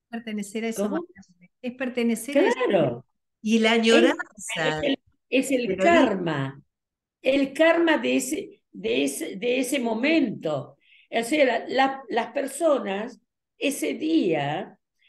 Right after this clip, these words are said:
Speaker 2: tienen que trascender eso. ¿Y qué camino me da ese día?
Speaker 1: Qué lindo.
Speaker 2: Si yo tengo once, sería dos, cuatro,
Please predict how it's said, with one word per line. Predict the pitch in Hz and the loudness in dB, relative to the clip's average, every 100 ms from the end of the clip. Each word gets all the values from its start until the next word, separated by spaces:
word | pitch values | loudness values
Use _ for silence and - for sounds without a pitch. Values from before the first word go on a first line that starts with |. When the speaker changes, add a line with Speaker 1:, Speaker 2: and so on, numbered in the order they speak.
| _ | _
Speaker 2:
tienen | - 339 330 311 - | 0 2 2 -2 -4
que | 285 277 | -4 -4
trascender | - 254 220 - - 247 240 240 240 339 285 170 | -2 -2 -4 -8 -2 0 0 -2 2 4 4 4
eso. | 165 147 - 151 131 123 135 _ _ _ _ _ _ _ _ - _ - | -2 -6 -10 -12 -12 -14 -20 _ _ _ _ _ _ _ _ -20 _ -10
¿Y | 269 240 | -8 -2
qué | 392 | 0
camino | 381 330 330 320 302 | 2 2 2 2 2
me | 254 233 | 2 2
da | 226 165 | 0 0
ese | 165 - 190 | -2 -4 -4
día? | 165 156 135 113 - _ _ _ _ _ _ _ _ - | -4 -4 -4 -6 -16 _ _ _ _ _ _ _ _ -18
Speaker 1:
Qué | 185 | -14
lindo. | 175 175 | -14 -10
Speaker 2:
Si | 190 | -6
yo | 202 285 285 | 0 0 0
tengo | 302 277 277 226 | -2 2 4 2
once, | 180 151 - 160 143 | -2 -4 -8 -8 -8
sería | 190 208 196 | -4 0 0
dos, | 196 226 170 - - | 0 0 0 -2 -4
cuatro, | 247 277 285 320 453 427 | 2 2 0 -4 -4 -6